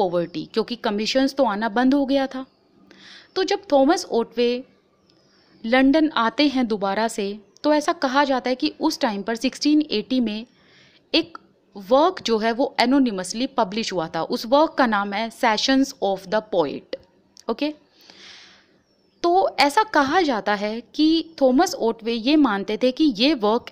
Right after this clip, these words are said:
एल्काना सेटल ने लिखा है और इस वर्क में, Sessions of the Poet में, अ,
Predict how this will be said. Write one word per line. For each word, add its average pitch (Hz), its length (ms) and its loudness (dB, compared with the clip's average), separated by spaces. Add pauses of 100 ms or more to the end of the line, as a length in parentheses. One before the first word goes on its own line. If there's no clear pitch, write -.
एल्काना 285 480 2
सेटल 185 360 -4
ने 214 140 -2
लिखा 214 320 -4
है 151 240 -12 (300)
और 262 300 0
इस 370 200 0
वर्क 208 340 0
में, 165 260 -6
Sessions 233 500 0
of 226 160 -2
the 240 100 0 (100)
Poet 226 280 -2
में, 190 180 -6 (580)
अ, 196 160 -4